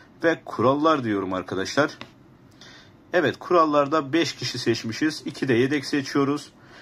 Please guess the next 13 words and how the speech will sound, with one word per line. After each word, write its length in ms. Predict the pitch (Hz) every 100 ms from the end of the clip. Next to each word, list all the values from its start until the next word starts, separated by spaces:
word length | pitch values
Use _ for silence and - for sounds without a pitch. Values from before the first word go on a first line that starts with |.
| - -
Şöyle 260 | 160 127
bir 80 | 117
kontrol 440 | - 143 135 147
edelim. 400 | 139 131 135 135 -
Eksik 380 | 127 - 120
gidik 280 | - 110 -
bir 60 | 101
şey 260 | - 95
var 180 | 95 139
mı? 300 | 135 135 143 - - - - -
Eksiğimiz 640 | - 147 - 113 107 101 143
yoksa 540 | 151 - 147 151 123
hemen 380 | 160 147 123 147